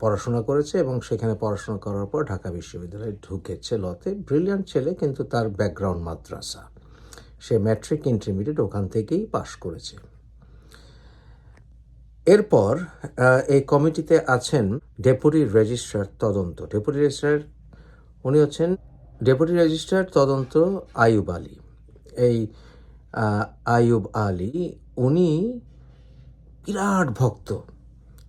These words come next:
যুদ্ধাপরাধে অপরাধী দেলোয়ার হোসেন সাইদির এবং তার বিভিন্ন পোস্ট, যেমন "এই দোয়া করলে আর চিকিৎসা লাগবে না, আপনার ক্যান্সার ট্যান্সার সব ভালো হয়ে যাবে",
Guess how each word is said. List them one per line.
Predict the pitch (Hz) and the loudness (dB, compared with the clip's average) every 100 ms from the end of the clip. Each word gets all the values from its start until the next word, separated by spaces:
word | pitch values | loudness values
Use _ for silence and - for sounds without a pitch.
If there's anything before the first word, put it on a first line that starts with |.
| - | 0
যুদ্ধাপরাধে | 147 117 - 123 117 113 107 107 110 110 101 - - - - - - - - - - - - | 0 0 -2 0 2 2 2 2 2 2 -2 -8 -20 -20 -20 -20 -20 -18 -18 -18 -20 -14 -4
অপরাধী | 104 101 117 117 127 87 - - - - - - | -2 2 4 4 4 0 -12 -16 -20 -20 -20 -2
দেলোয়ার | - 101 110 | 4 6 4
হোসেন | 90 104 92 | 0 -6 -8
সাইদির | - 98 87 - | -4 -4 -6 -10
এবং | - 110 123 113 | -4 0 2 2
তার | 120 107 95 | 2 2 2
বিভিন্ন | 110 107 92 92 - | 0 0 0 -2 0
পোস্ট, | 139 92 - - - | 0 0 -6 -16 -8
যেমন | 107 98 101 98 | -4 -2 -2 2
"এই | 110 | 2
দোয়া | 85 104 95 | 2 0 0
করলে | - 95 92 | -2 -4 -2
আর | 90 - | -6 -8
চিকিৎসা | 85 98 - 87 | -10 -10 -6 -6
লাগবে | 85 78 92 | -6 -8 -8
না, | 90 90 - - - | -8 -10 -14 -20 -6
আপনার | 107 - 98 | -4 -4 -6
ক্যান্সার | - 104 92 104 - | -4 -4 -2 -6 -6
ট্যান্সার | 92 - 95 | -8 -8 -8
সব | 101 82 | -8 -6
ভালো | 98 113 | -2 -2
হয়ে | 117 | -2
যাবে", | 139 180 | -4 -4